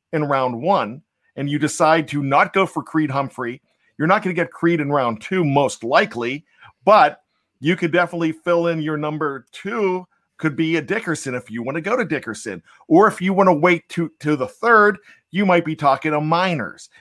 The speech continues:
If you wanna go to the fourth with a center, you're talking Trey Hill in one of those positions from Georgia. So have these guys that you would, you could see on your team when it's not, and we talked about not picking the certain position,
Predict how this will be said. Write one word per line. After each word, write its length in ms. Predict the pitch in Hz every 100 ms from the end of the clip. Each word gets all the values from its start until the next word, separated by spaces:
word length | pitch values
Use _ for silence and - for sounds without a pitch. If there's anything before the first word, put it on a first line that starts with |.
| -
If 140 | 135
you 80 | 156
wanna 200 | 165 156 - -
go 160 | 170
to 100 | 160
the 120 | 143
fourth 720 | 127 - - 240 220 147 - _ _ _ _ _ -
with 180 | 151 147
a 60 |
center, 500 | 135 165 160 170 180 147
you're 180 | 147 190
talking 480 | 165 156 - 170
Trey 440 | 160 - 160 160 156
Hill 480 | 156 233 180 120 - _ -
in 100 | 143
one 120 | 156
of 60 |
those 200 | 147 139
positions 520 | - 139 131 131 147 -
from 200 | 147 139
Georgia. 540 | 131 214 196 117 80 - _ -
So 200 | - 175
have 460 | 135 160 180 226 202
these 220 | 208 156
guys 520 | 175 180 175 175 160 - _
that 280 | 147 151 147 -
you 320 | 131 139 196
would, 260 | 214 180 127 - - _
you 120 | 185 185
could 160 | 170
see 220 | - 202
on 180 | 208 190
your 120 | 160
team 460 | 123 165 190 220 240 _ _ _ _
when 140 | 160
it's 180 | 156 -
not, 260 | 165 170 131
and 140 | 143
we 100 | 151
talked 300 | - 175 202
about 220 | 170 160
not 260 | 147 160 -
picking 340 | 175 170 170
the 80 | 139
certain 360 | - 165 123 120
position, 600 | 113 120 180 220 233 254